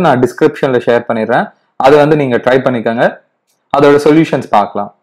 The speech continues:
Transistor மேல நான் already video பண்ணிருந்தேங்க. உங்களுக்கு transistor கான்செப்ட்ஸ் idea இல்லைன்னா அந்த வீடியோவை பார்த்துட்டு இது பண்ணுங்க, இன்னும் யூஸ்ஃபுல்லா இருக்கும்.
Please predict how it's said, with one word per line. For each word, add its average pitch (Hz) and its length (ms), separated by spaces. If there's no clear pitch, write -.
Transistor 185 560
மேல 156 240
நான் 143 140
already 156 340
video 160 300
பண்ணிருந்தேங்க. 120 480
உங்களுக்கு 131 380
transistor 170 500
கான்செப்ட்ஸ் 139 440
idea 160 260
இல்லைன்னா 131 300
அந்த 123 180
வீடியோவை 165 360
பார்த்துட்டு 135 340
இது 120 140
பண்ணுங்க, 120 260
இன்னும் 147 260
யூஸ்ஃபுல்லா 127 440
இருக்கும். 101 260